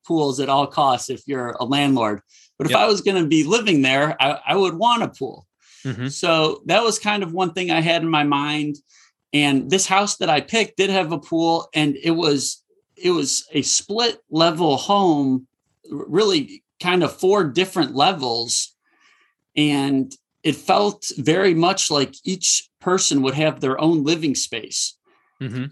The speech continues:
Speaker 1: So the master bedroom was at the very top. There was two other rooms that shared a bathroom, and then a study room that was on a, an, an even lower level that had its own bathroom. And it just felt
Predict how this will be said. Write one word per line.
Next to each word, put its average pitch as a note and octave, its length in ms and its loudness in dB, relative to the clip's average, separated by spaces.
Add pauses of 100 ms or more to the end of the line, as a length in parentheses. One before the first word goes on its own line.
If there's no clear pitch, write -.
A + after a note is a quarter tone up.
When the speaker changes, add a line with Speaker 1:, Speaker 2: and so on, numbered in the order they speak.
(100)
Speaker 1:
So C#3+ 80 2
the C3 140 2
master E3+ 400 2
bedroom D#3+ 480 0
was C#3 160 -2
at D3 120 -4
the C3+ 100 -4
very D#3 360 0
top. D#3+ 460 0 (460)
There C3 120 0
was B2 240 -2
two F#3 280 -2
other E3 280 0
rooms D#3+ 480 0
that C3 140 -2
shared D#3+ 300 -2
a A#2+ 40 -2
bathroom, D3+ 840 0
and C3+ 140 0
then C#3+ 120 0
a A2 120 -2
study F3+ 420 0
room C3+ 320 0
that - 100 -8
was B2+ 160 -2
on B2+ 220 0
a, A#2+ 180 -6 (140)
an, B2+ 300 -2 (160)
an C#3 200 2
even C#3+ 320 2
lower E3+ 300 4
level B2+ 580 -2 (280)
that B2 140 -4
had C#3 180 0
its D3 180 0
own A#2+ 180 0
bathroom. A2+ 520 -4
And C3+ 100 0
it D3+ 60 4
just F3 320 -2
felt F#3 360 0